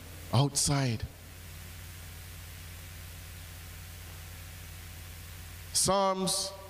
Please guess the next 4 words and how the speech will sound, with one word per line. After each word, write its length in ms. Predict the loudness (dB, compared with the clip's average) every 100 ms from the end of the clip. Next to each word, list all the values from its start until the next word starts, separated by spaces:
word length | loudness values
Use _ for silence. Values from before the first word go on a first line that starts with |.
| -12 -10 -10 -10 -10 -10 -10 -10 -10 -12 -10 -10 -10 -10 2
fifty-one, 720 | 6 6 8 8 8 6 2 -2 -10 -10 -10 -10 -10 -10 -10 -10 -10 -10 -10 -10 -10 -10 -10 -8 8
verse 240 | 8 8 6
ten. 360 | 8 8 4 -2 -8 -10 -10 -10 -10 -10 -10 -10 -10 -10 -10 -10 -10 -10 -10 -12 -10 -10 -10 -10 -10 -12 -12 -12 -10 -10 -10 -10 -10 -10 -10 -10 -10 -10 -10 -10 0
"Create 560 | 6 8 8 6 4